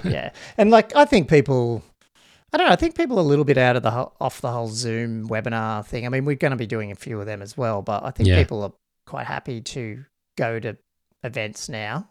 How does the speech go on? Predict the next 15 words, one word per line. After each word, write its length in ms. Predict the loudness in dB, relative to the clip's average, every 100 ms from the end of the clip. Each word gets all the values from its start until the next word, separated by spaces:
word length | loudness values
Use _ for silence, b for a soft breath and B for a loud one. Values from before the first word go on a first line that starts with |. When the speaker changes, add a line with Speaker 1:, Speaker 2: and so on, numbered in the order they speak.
| -6
Speaker 2:
Um, 280 | 0 4 4
Speaker 1:
Yeah, 100 | 4
for 140 | 2
sure. 300 | 2 4 6
Speaker 2:
they 80 | 6
might 240 | 4 2
not 160 | 0 -4
want 200 | -6 -6
the 80 | -6
whole 120 | -6
structured 520 | -8 -8 -10 -10 -12
stuff. 280 | -8 -8 -8
Maybe 200 | -10 -10
they 120 | -10
do. 280 | -10 -10 -8